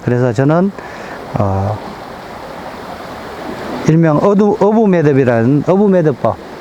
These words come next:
어, 돌돔 낚시에서 많이 쓰는 매듭법을 저 같은 경우 쓰고 있습니다. 그래서 채비를 이제 반유동을 구성을 해서, 아, 이렇게, 아, 보시다시피, 예, 보이시죠? 찌, 수중찌,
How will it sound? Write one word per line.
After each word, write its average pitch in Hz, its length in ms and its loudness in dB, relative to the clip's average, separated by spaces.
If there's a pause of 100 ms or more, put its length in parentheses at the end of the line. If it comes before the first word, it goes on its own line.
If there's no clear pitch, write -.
어, 120 120 2
돌돔 135 340 2
낚시에서 151 380 4
많이 120 260 4
쓰는 160 340 4
매듭법을 139 680 2
저 127 120 0
같은 120 260 2
경우 104 160 0
쓰고 147 260 2
있습니다. 104 380 -2 (640)
그래서 135 380 4 (840)
채비를 170 800 4 (200)
이제 123 380 4
반유동을 151 640 4
구성을 120 340 2
해서, 127 540 2 (180)
아, - 200 0
이렇게, 139 540 2 (760)
아, 107 120 2
보시다시피, 127 800 2 (480)
예, 101 140 0 (140)
보이시죠? 135 640 4 (440)
찌, 202 440 4 (180)
수중찌, 160 600 4